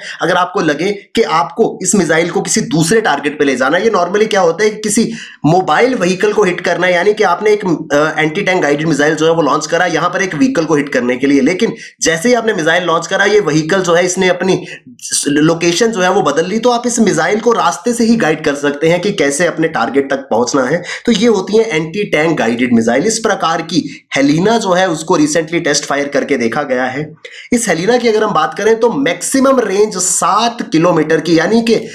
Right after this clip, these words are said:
लक्ष्य को सात किलोमीटर दूर से ये जो है वो अटैक कर सकती है। It is designed and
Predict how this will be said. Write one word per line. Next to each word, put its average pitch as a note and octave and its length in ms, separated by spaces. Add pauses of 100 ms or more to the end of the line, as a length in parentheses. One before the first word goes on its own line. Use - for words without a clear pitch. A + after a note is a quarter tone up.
(140)
लक्ष्य C4+ 540
को A#3+ 160
सात G3+ 360
किलोमीटर F#3 380
दूर D3 260
से E3 480
ये C#3+ 280
जो C#3+ 160
है C#3+ 120
वो D3 140
अटैक C3 300
कर C3+ 100
सकती E3 360
है। F#3+ 220 (400)
It A3 100
is C#4+ 160 (240)
designed F3 600 (520)
and A3+ 240